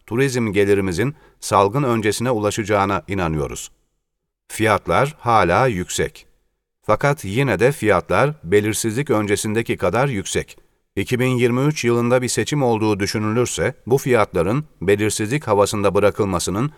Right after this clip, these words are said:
nelere mal olacağı bilinebilir. Bu nedenle hükümet sürekli vergileri indirmek, denetimleri artırmak ve özellikle tarım girdilerini desteklemekle meşgul. Ekonomi toparlanmalı. Şunu kabul edelim.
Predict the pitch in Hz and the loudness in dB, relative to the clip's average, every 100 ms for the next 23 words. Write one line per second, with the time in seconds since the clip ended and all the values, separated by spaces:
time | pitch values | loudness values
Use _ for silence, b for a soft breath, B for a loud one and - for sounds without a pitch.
0 | b b 87 98 104 123 143 113 104 101 | b b -4 0 2 2 2 2 2 2
1 | 95 82 101 123 104 95 95 110 87 73 | 2 0 2 2 0 -2 -2 -2 -2 -4
2 | - - _ _ _ _ _ _ 78 98 | -8 -12 _ _ _ _ _ _ -6 0
3 | 147 135 101 73 87 143 - 104 - 107 | 2 4 2 0 0 -2 -2 -6 0 0
4 | 82 127 - - - 135 135 131 120 98 | 2 -2 -4 -12 -4 0 0 0 0 4
5 | 101 92 98 98 95 98 85 76 104 - | 4 2 0 0 0 -2 -2 0 -2 -4
6 | _ 76 104 113 123 113 113 120 98 90 | _ -2 0 2 0 0 0 2 2 2
7 | - 78 104 - - 95 78 - 104 90 | 2 0 0 -2 0 0 0 -2 0 2
8 | 110 143 151 90 - b b - 104 135 | 0 0 -2 -2 -2 b b -2 0 2
9 | 139 98 101 95 95 98 131 117 107 - | 0 2 0 2 2 2 2 0 0 0
10 | 107 110 104 95 87 73 92 - 85 - | -2 0 0 0 -2 -2 -4 -2 -4 -4
11 | _ _ _ _ _ 104 110 120 123 156 | _ _ _ _ _ -4 0 2 2 0
12 | 156 117 110 107 101 92 87 76 - _ | 2 2 2 4 2 2 0 -2 -6 _
13 | _ _ _ _ - - 139 160 139 127 | _ _ _ _ -8 -2 0 2 2 2
14 | 127 92 78 65 | 2 2 0 -6